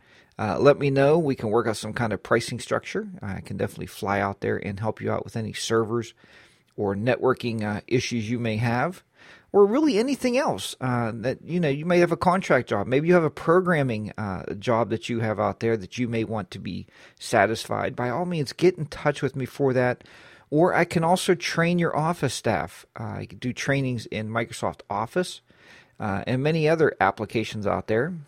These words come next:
uh, that I can train. And most of those are remote trainings, so it works out very, very well. Uh, so I am looking for your help in this. Um, so at this point, I would have to ask, please don't forget my Patreon page. Uh, it's patreon dot com slash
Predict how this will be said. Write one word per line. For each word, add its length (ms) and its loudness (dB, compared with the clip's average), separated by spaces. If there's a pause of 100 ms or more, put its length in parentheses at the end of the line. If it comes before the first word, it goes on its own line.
(160)
uh, 120 -6
that 160 0
I 60 2
can 200 -6
train. 460 -4
And 180 -6
most 240 2
of 60 -4
those 140 4
are 80 2
remote 340 2
trainings, 520 -2
so 180 2
it 80 -4
works 240 -2
out 140 2
very, 300 0
very 240 -2
well. 400 0 (560)
Uh, 320 -4
so 180 2
I 60 6
am 180 4
looking 300 2
for 180 0
your 220 4
help 360 2
in 120 4
this. 340 -2 (560)
Um, 400 -4
so 240 2
at 200 2
this 180 2
point, 480 -2
I 100 2
would 80 2
have 200 0
to 120 -6 (100)
ask, 400 -2 (840)
please 340 4
don't 180 2
forget 280 0
my 240 0
Patreon 600 2
page. 560 0
Uh, 180 -4
it's 120 -12
patreon 480 -2
dot 220 2
com 400 -2
slash 640 -4